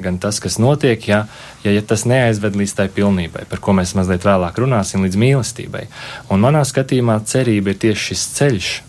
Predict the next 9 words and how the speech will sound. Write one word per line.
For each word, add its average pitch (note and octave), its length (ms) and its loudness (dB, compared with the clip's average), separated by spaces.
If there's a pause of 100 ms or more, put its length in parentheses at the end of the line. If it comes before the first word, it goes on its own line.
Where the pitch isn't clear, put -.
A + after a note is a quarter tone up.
(380)
aktīva G2 600 0
darbošanās F2+ 960 -2 (540)
tajā, A2+ 320 4 (100)
kam G2+ 220 -2
tu G2 120 -2
esi F2+ 220 -4
noticējis, F2 800 -2 (680)
bet G2 240 0
šodienas, G#2 600 2